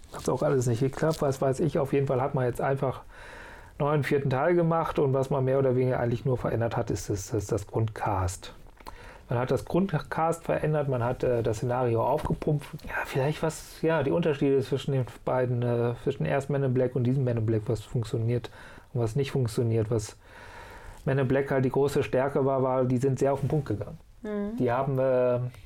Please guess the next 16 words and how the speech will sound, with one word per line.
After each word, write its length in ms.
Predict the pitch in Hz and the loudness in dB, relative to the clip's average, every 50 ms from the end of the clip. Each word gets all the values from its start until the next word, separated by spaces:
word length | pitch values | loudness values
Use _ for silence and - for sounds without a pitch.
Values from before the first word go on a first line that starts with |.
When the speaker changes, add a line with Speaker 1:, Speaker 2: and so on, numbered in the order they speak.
| - - - | -18 -6 -4
Speaker 1:
halt 160 | 127 123 117 - - - | -2 -2 -2 -4 -12 -10
auch 200 | - - 113 - - | -6 -6 -6 -6 -6
für 140 | - - 113 | -4 -4 -2
damalige 380 | 107 101 104 120 131 131 123 | -2 0 0 0 0 0 0
Verhältnisse 400 | - - 120 113 113 113 104 - | 0 -2 -2 0 0 0 -2 -4
kein 280 | - - - - 131 135 | -4 -4 -2 -2 0 0
Riesenbudget 640 | 123 135 139 156 160 170 147 143 131 - - 139 135 | 0 2 2 2 2 2 2 2 0 2 0 2 4
gehabt, 220 | 139 135 131 131 | 4 2 2 0
aber 140 | - 123 120 | 0 0 0
auch 80 | 113 110 | 0 0
kein 240 | - 123 123 113 107 | -2 0 2 2 2
winziges. 380 | 120 143 151 - 147 131 123 120 | 2 2 2 2 2 2 4 2
Das 180 | 123 110 - | 0 0 0
waren 140 | 127 117 117 | -2 0 0
neunzig 340 | 117 117 123 123 131 123 113 | 0 0 0 0 0 0 0
Millionen 440 | 123 117 113 117 120 123 123 123 120 | 2 2 2 2 2 2 2 0 -2